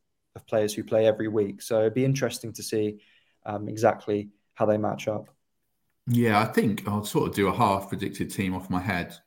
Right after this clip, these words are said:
Speaker 2: quickly for Forest. I think it'll be Horvath in goal. I suspect they'll go with the back three. I mean, I would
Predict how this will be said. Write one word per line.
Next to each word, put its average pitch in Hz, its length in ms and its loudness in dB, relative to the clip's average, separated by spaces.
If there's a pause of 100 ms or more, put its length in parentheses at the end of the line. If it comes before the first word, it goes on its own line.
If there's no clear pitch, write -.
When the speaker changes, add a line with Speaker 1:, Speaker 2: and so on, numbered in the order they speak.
Speaker 2:
quickly - 340 -2
for - 120 -8
Forest. 80 360 -4
I 101 40 -4
think 131 160 4
it'll 104 80 2
be 101 80 2
Horvath 117 460 2
in 95 140 0
goal. 85 480 0 (260)
I 107 60 -8
suspect 143 400 2
they'll 107 100 4
go 98 160 4
with 95 80 4
the 92 80 -2
back - 300 0
three. 85 360 0
I - 80 -6
mean, 101 160 0
I 113 220 8
would 76 320 0